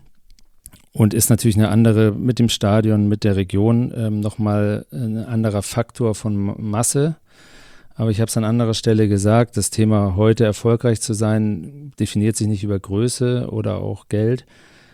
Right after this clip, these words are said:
sondern definiert sich insbesondere über, ähm, smarte Entscheidungen, über kurze, äh, agile Entscheidungen, die man treffen kann als Club, aber auch,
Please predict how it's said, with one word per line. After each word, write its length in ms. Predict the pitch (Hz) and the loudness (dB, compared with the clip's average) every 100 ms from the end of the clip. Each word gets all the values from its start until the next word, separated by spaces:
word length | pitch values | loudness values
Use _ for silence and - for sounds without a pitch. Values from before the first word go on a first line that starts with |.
| _ | _
sondern 260 | - 101 101 | -2 0 2
definiert 420 | 107 104 104 107 | 0 2 2 0
sich 140 | 104 | -2
insbesondere 680 | 104 101 107 107 104 101 101 | -4 -4 -2 0 0 -2 -4
über, 480 | - 104 101 98 101 | -4 -4 -2 -2 -4
ähm, 240 | 101 98 | -6 -6
smarte 440 | 98 101 101 104 110 | -6 -4 -2 -2 -2
Entscheidungen, 600 | 107 - 107 110 107 107 | -4 -2 0 0 0 -2
über 380 | 101 101 101 98 _ _ | -2 -2 -2 -4 _ _
kurze, 1160 | - 107 104 - 113 107 104 104 110 104 104 | -8 -6 -4 -6 -4 -2 -2 -2 -4 -6 -6
äh, 40 | 113 | -6
agile 400 | 98 101 117 113 | -4 0 0 0
Entscheidungen, 840 | 110 - 107 107 104 104 104 104 101 _ - - _ - | -2 -2 0 0 0 -2 -2 -4 -6 _ -20 -20 _ -8
die 80 | - | 0
man 160 | 107 | 0
treffen 320 | - 113 101 110 | 0 -2 -2 -2
kann 220 | 110 107 | 0 0
als 160 | 101 | -2
Club, 300 | - 117 104 | -2 -2 -2
aber 320 | - 110 104 104 | -4 -2 0 -2
auch, 240 | 104 - | -6 -8